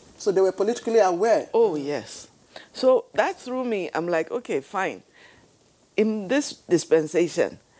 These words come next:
Speaker 2: you are there to represent people. Once you've been given the opportunity to represent,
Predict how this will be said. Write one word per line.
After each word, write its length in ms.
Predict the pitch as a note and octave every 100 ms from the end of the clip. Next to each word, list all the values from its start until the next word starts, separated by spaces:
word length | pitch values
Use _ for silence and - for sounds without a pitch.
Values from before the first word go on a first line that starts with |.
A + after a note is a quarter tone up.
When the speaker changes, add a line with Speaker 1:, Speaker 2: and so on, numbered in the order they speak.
| -
Speaker 2:
you 140 | - E3+
are 80 |
there 240 | E3+ G#3+ A3+
to 120 | A3
represent 580 | E3 D3 C#3+ D#3 D#3+ -
people. 380 | C#3+ - D#2+ - _ _ _ - - - - - - - - - - -
Once 380 | F#3+ C#4 E4+ F3+
you've 160 | F3
been 120 | D#3+ D3
given 260 | F#3+ G#3
the 60 | F3
opportunity 560 | D#3 E3 E3+ F3+ F3 F3
to 160 | E3
represent, 680 | D3 D3+ C3 B2+ B2+ - -